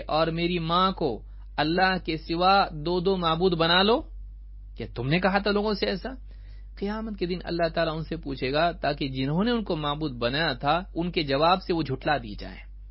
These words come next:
جس کو مانتے ہو وہی بول رہا ہے، نہیں، تم تو جھٹلا دیے گئے۔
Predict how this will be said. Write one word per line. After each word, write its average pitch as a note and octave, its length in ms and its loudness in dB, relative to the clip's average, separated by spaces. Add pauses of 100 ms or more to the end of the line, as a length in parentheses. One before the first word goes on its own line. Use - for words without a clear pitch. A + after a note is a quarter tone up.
(460)
جس F3 160 -2
کو G3+ 100 -4
مانتے F3+ 420 2
ہو G3+ 80 4
وہی G3+ 240 4
بول G#3 220 4
رہا G#3+ 80 8
ہے، G3+ 40 4
نہیں، G3 240 2 (1120)
تم E3 140 -2
تو F#3 80 -2
جھٹلا F3 360 2
دیے G#3+ 220 0
گئے۔ B2 160 -2